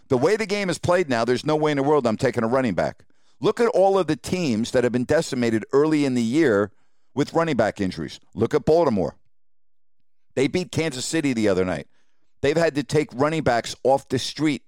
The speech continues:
and find uniforms for them. Look at the forty-niners.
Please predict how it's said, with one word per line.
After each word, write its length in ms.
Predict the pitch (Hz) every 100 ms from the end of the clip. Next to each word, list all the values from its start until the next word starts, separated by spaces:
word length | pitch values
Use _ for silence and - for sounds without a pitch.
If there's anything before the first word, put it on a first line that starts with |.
| _ - - - _ -
and 180 | 117
find 280 | - 139 139
uniforms 540 | 127 151 131 120 110 -
for 180 | 107 92
them. 200 | 85 - _ _ _ _ _ _ -
Look 220 | 120 156
at 100 | 165
the 80 | 151
forty-niners. 880 | - 165 160 160 160 135 85 -